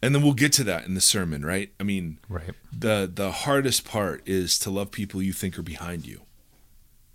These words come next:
Speaker 2: Hmm.
Speaker 1: And, um, and so, oh, so many learnings there. Um, I'm not saying you hang in always. No, not at all. There are clear instances in the Bible and just,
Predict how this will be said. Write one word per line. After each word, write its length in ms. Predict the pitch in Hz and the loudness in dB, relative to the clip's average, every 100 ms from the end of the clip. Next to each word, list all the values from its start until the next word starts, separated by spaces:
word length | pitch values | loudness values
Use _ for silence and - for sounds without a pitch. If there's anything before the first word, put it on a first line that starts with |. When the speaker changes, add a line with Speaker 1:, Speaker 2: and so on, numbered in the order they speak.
| _ 95 | _ -6
Speaker 2:
Hmm. 160 | 90 82 - - - - - - - | -4 -4 -10 -18 -20 -20 -20 -20 0
Speaker 1:
And, 560 | 117 117 107 101 101 95 - | 6 6 6 2 0 -2 -4
um, 580 | 98 95 90 85 80 78 - - - | -4 -2 -4 -4 -6 -8 -14 -20 -10
and 180 | 98 101 | -2 0
so, 640 | - 120 107 98 92 85 - | 2 2 4 4 2 0 0
oh, 320 | 120 101 - - _ - | 2 2 0 -12 _ -2
so 260 | - 139 | 0 2
many 220 | 123 117 | 2 0
learnings 380 | 104 98 87 82 | 0 0 -2 -4
there. 280 | 82 65 64 - - - - - - - - - | -4 -6 -10 -18 -20 -20 -20 -20 -20 -20 -2 2
Um, 500 | 117 110 101 92 - - - | 4 6 4 0 -4 -10 2
I'm 180 | 127 185 | 4 4
not 160 | 170 | 4
saying 240 | - 120 110 | 4 4 2
you 120 | 107 | 0
hang 300 | 113 117 113 | 2 2 4
in 140 | 104 | 4
always. 720 | 98 147 98 76 90 - - - - | 6 6 6 -2 -2 -2 -4 -10 -10
No, 420 | 90 143 - - - | -2 -2 -2 -8 -14
not 180 | - 123 | -2 -2
at 100 | 85 | 0
all. 180 | 95 127 | 0 0
There 140 | 82 92 | 0 -4
are 40 | |
clear 420 | - - 127 170 | -4 0 4 6
instances 800 | 127 104 - 85 - 50 50 - - | 6 4 2 0 -2 -4 -6 -6 -2
in 160 | 131 | -2
the 60 | 123 | 0
Bible 460 | 98 117 127 117 127 | 0 2 2 0 6
and 560 | 139 175 131 92 87 90 | 8 10 8 4 -2 -6
just, 260 | 117 - | -4 -4